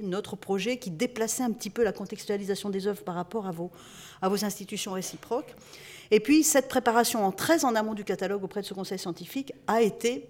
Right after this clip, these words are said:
semble-t-il, assez vertueuse, puisque la réception du catalogue est très bonne, et toujours aujourd'hui, peut-être meilleure à certains égards que l'exposition, que celle de l'exposition, je vous dirai pourquoi.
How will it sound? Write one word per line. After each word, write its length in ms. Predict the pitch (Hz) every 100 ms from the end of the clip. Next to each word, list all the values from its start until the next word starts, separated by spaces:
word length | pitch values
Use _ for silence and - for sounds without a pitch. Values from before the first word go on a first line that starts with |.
| -
semble-t-il, 600 | - 285 262 202 - 180
assez 220 | 185 220
vertueuse, 580 | 202 - 160 208 269 196 - - - - -
puisque 360 | 202 190 -
la 180 | 240 233
réception 520 | 202 240 254 - 294
du 100 | 233
catalogue 580 | 202 196 185 190 254 254 -
est 60 |
très 140 | 233 220
bonne, 220 | 165 156 147 - -
et 80 |
toujours 260 | 170 214 220
aujourd'hui, 440 | 202 175 160 185 - -
peut-être 240 | 214 254
meilleure 320 | 214 208 240
à 80 | 262
certains 240 | - 208 208
égards 280 | 190 220
que 100 | 233
l'exposition, 640 | 180 175 - 175 165 - -
que 80 | 165
celle 160 | 226
de 60 | 220
l'exposition, 500 | 190 - 165 - 208
je 60 | 202
vous 80 |
dirai 180 | 170 190
pourquoi. 320 | 190 165 -